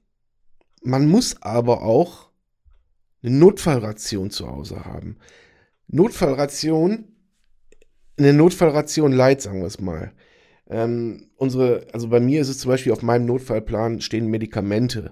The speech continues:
Das ist natürlich mein Notfallplan. Ich will hier nicht sagen, um Gottes Willen, dass man, wenn man in, äh, in eine Episode kommt, in den Zustand kommt oder wie auch immer, dass dann ein Stück Schokolade reicht. Nein, natürlich nicht.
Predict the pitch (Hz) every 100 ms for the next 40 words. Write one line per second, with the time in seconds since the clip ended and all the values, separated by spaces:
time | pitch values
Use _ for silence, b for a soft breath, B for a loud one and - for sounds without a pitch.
0 | _ - 110 110 110 123 120 107 113 117
1 | 117 120 127 123 104 101 107 101 98 92
2 | 120 139 123 127 156 - 127 143 123 120
3 | 131 131 110 123 120 98 B B B B
4 | B - 123 123 120 117 113 120 113 -
5 | 113 117 80 107 107 101 95 - _ _
6 | _ _ 107 110 95 87 69 - - -
7 | 123 110 127 175 - 123 117 90 123 110
8 | 156 170 127 117 120 113 113 107 123 123
9 | - 135 117 135 139 b b b 113 127
10 | 117 117 110 135 - 107 117 127 147 104
11 | 82 67 - - _ _ _ _ 110 110
12 | 117 110 90 - - - 131 120 110 120
13 | -